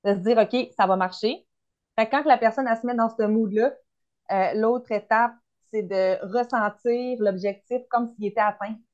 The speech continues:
C'est vraiment de dire, par exemple, la personne, elle veut voyager, mais elle, elle est trop insécure pour le faire. Mais elle va visualiser une plage, euh, elle va visualiser qu'est-ce qu'elle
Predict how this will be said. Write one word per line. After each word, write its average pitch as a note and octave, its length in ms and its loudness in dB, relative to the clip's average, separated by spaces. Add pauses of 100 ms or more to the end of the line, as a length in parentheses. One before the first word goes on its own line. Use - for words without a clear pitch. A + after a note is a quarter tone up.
(540)
C'est G3 300 -4
vraiment G3 300 -2
de G#3 140 0
dire, A3 300 -2 (680)
par F#3+ 160 0
exemple, G#3+ 400 -2
la G3+ 100 4
personne, G#3+ 340 -2
elle G3 120 0
veut G3+ 120 -2
voyager, F#3 640 -2
mais G3+ 120 0
elle, F3+ 80 -4
elle - 360 -12
est - 40 -20
trop A3 140 -4
insécure G#3+ 460 -4
pour G3 120 -8
le F3 140 -2
faire. G#3 440 -4 (520)
Mais G#3+ 100 2
elle F#3 120 6
va G#3 120 4
visualiser G3 440 2
une A3+ 140 2
plage, A#3 520 0 (100)
euh, G3 60 -4
elle F#3 340 2
va F#3+ 280 -2
visualiser G3 580 -4
qu'est-ce A3+ 200 -12
qu'elle F#3 240 -2